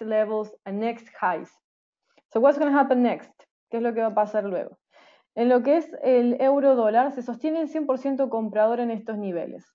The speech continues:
en la zona de diecisiete siete siete y uno diecisiete ochenta, pertenece al intervalo del uno dieciocho. Por lo tanto, nuestro target ahora en eu-, en el euro es uno dieciocho cero cuatro.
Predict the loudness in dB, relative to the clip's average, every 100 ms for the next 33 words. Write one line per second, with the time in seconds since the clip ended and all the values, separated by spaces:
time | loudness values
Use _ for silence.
0 | _ -10 -8 -6 -2 0 0 0 0 -4
1 | -2 0 -2 -2 -4 -4 -2 0 2 2
2 | 0 -6 _ _ _ _ -6 0 4 4
3 | 4 0 -4 -2 -2 0 -2 -2 -4 2
4 | 2 2 -6 -10 2 2 4 0 2 0
5 | 0 0 0 2 4 6 4 2 0 0
6 | -2 -4 -2 0 0 -2 -8 -4 -2 -2
7 | -2 -2 -4 -4 2 4 4 2 2 4
8 | 4 0 -2 -2 -2 -4 -4 0 2 2
9 | 0 -2 -2 -2 -2 0 0 -2 -6 -4
10 | -4 -4 -6 -4 -4 2 2 0 -12